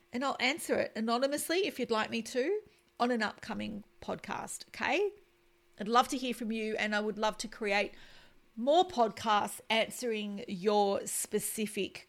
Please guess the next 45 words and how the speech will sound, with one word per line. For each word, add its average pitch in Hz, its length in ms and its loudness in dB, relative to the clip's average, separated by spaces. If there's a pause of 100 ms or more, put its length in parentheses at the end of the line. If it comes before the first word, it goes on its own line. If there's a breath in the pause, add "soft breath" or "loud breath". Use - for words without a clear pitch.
questions. - 840 -6
I'm 311 220 6
taking 330 400 6
a 269 60 8
stab 214 580 6 (800 loud breath)
on 220 160 4
these 220 180 2
podcast 240 500 6
episodes 220 480 4
and 220 120 6
what 220 160 8
I 214 80 8
cover 208 280 2
based 208 320 4
on 208 300 2 (720)
what 247 220 2
comes 233 240 0
up - 140 0
for 233 80 -2
my 202 160 0
clients, 311 440 6
what's - 200 -6
come 190 180 -6
up - 160 -2
for 208 100 -10
me 240 280 0
in 220 80 -2
my 196 220 -4
own 202 140 -2
life, 269 480 6 (380 loud breath)
uh, 196 140 2
what 208 160 0
comes 208 180 -2
up 190 100 0
for 220 100 -2
my 196 140 0
daughter 262 320 8
sometimes 277 600 2
and 202 100 0
our 240 180 4
relationship 233 640 0
and 220 80 -6
all 208 140 -4
of 190 120 -4
that, 302 320 2